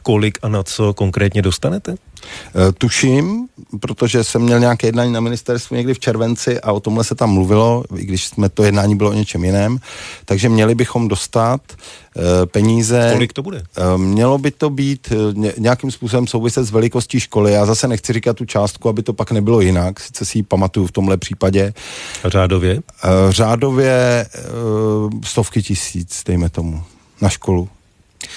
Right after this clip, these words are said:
Speaker 1: Bude tam nějak limitováno, nebo má být limitováno, co za to můžete jako ředitelé
Speaker 2: No ano,
Speaker 1: koupit?
Speaker 2: mělo by to být na technické vybavení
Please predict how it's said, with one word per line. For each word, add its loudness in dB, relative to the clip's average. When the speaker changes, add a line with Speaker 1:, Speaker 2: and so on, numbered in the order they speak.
Speaker 1:
Bude 2
tam 0
nějak 2
limitováno, 2
nebo 2
má 4
být 0
limitováno, 2
co -4
za 0
to 2
můžete 0
jako 0
ředitelé 2
Speaker 2:
No -2
ano, 2
Speaker 1:
koupit? 0
Speaker 2:
mělo 4
by 0
to -2
být -2
na -2
technické -2
vybavení 2